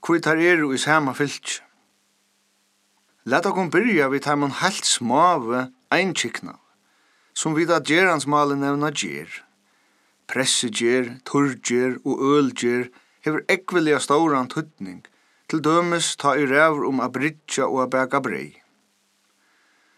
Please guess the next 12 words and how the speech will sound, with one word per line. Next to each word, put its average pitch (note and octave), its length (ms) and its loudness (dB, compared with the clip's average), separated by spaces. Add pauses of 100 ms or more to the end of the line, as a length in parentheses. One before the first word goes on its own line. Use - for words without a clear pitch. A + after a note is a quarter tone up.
(300)
Vísindafólk D#3 760 0
hava B2+ 200 0
leingi F#3 480 0
vita, B2 460 -2 (100)
at - 240 -14
hesa F#3+ 420 -2
kyknurnar, C#3 720 -4 (340)
sum C3 220 -4
geri D3+ 540 0
er A2+ 80 -6
gjørt D#3+ 400 0
úr, D#3 280 -2